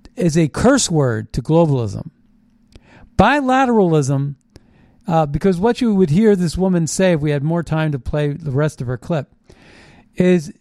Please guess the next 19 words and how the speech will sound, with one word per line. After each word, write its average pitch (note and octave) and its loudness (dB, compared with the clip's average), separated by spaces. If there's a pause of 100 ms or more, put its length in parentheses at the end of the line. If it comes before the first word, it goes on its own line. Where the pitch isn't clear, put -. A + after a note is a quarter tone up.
(120)
she - -4
was G#3+ -2
saying G3 -4
there G3 0
are G#3+ 2
some G3+ -2
countries C3+ -4 (680)
that E3 0
actually F3 -2
ban E3 0
some G#3 -2
of G#3+ 0
the G#3+ 0
monopol-, F3+ -2
monopolistic E3 -2
tendencies C#3 -4 (920)
enjoyed E3 4
by C#3+ 0
BlackRock. - -6